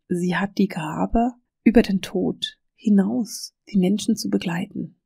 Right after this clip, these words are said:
In den Tod und über den Tod hinaus. Und sie hat erkannt, dass sie sehr viel Wissen gesammelt hat in diesen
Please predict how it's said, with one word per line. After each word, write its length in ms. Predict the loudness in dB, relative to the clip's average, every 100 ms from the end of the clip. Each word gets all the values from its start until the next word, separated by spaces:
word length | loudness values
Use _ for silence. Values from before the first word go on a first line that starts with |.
| _ _ 2
In 200 | 4 6
den 220 | 4 2
Tod 420 | 0 2 2 0
und 140 | 0 0
über 200 | 0 0
den 200 | -2 -4
Tod 240 | -6 -8
hinaus. 560 | -6 -8 -8 -10 -8 -4
Und 100 | -2
sie 180 | 0 0
hat 180 | -2
erkannt, 580 | -4 -6 -4 -4 -4 -4
dass 160 | -8 -4
sie 280 | -4 -4 -8 _ _ _ _
sehr 240 | 0 2
viel 260 | 4 2 4
Wissen 340 | 0 4 4
gesammelt 520 | 4 4 0 0 -2
hat 140 | -4 -2
in 120 | -2
diesen 500 | -2 -2 -2 -2